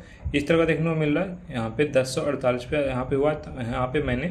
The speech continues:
ग्यारह सौ रुपये का अप्लाई किया था, तो आप लोग को दस सौ करना होगा, यानी कि हज़ार रुपये करना है तो हज़ार रुपये भी कर सकते हो। मैंने यहाँ पे ग्यारह, ग्यारह सौ किया था, तो यहाँ पे दस सौ अड़तालीस पे यहाँ पे हमें मिल चुका है।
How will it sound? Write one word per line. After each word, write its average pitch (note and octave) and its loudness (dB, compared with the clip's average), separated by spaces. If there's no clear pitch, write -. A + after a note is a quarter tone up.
ग्यारह B2 8
सौ D#3 2
रुपये C#3+ 2
का D3 2
अप्लाई C#3 0
किया C3+ 2
था, D#3 -2
तो D3 -2
आप A#2+ 0
लोग - -6
को C#3+ 0
दस A#2 -4
सौ D3 0
करना C3+ 0
होगा, B2 0
यानी B2+ -2
कि B2+ -6
हज़ार B2 0
रुपये C#3 -4
करना C3 -2
है D#3 -6
तो D3+ -4
हज़ार A#2 2
रुपये D3 2
भी D3 4
कर D3+ 2
सकते D3+ -2
हो। - -8
मैंने D3 2
यहाँ D#3+ 2
पे E3 2
ग्यारह, C#3+ 4
ग्यारह C#3+ 6
सौ D#3 0
किया D3+ 0
था, D#3 -2
तो E3 -6
यहाँ A#2 -2
पे D3 0
दस A2+ -2
सौ D3+ -2
अड़तालीस A2+ 0
पे C#3 -4
यहाँ B2 -2
पे C#3+ -2
हमें C3 -4
मिल D3 -2
चुका D3+ -2
है। F3+ -4